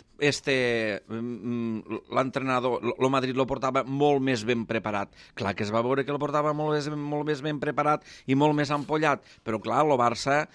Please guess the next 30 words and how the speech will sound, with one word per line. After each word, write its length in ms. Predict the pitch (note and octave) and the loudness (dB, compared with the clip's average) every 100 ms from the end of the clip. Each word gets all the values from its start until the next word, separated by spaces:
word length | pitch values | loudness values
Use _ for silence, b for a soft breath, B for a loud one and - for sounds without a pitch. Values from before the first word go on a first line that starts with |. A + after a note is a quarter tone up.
| B | B
heu 120 | - | -4
d'entendre 360 | C#3 C#3+ C3 C3 | -2 -2 -2 -2
les 120 | C3 | -2
circumstàncies, 800 | - B2 E3 - B2 A#2 E3+ - B B | -4 -4 -6 -2 -4 -2 -4 -6 B B
havia 280 | - A2+ C#3 | -4 2 2
jugat 320 | A#2+ B2 B2+ | 2 0 -2
un 160 | D3+ D3+ | -4 -4
partit 320 | D3+ C3+ C#3+ | -2 -2 -4
entre 240 | C#3 C3 B2+ | -4 -4 -6
setmana 560 | A#2 A2 G#2 B2 C#3+ - B - | -6 -4 -2 -2 -2 -6 B -6
importantíssim. 920 | C#3+ C3+ D3 D3+ C3 C3+ - D3+ G#2 B - | -2 -2 -2 -2 -4 -4 -2 -4 -4 B -2
I 80 | C#3 | 0
després 240 | A#2 C#3+ | 2 0
una 120 | D#3 E3 | -2 -4
altra 160 | C#3+ | -4
cosa, 300 | C3 D3 C3+ | -2 0 0
lo 140 | B2 B2 | -2 -2
que 100 | C3+ | -2
no 80 | D3+ | -2
entenc 300 | C3 C#3+ E3 | -4 -4 -4
és 120 | - | -6
que 120 | D3+ | -4
en 100 | C3+ | -4
lo 80 | C3 | -2
recital 600 | B2+ B2 B2 D3+ D3 B2 - b | -4 -6 -6 -2 -2 -2 -10 b
que 100 | - | -6
mos 240 | B2+ C3+ B2+ | -4 -4 -4
va 80 | B2+ | -6
fotre 300 | C3 A#2+ B2 | -6 -6 -4
Marcelo, 640 | B2 A2+ - G#2+ G2 C#2+ | -4 -6 -6 -6 -8 -12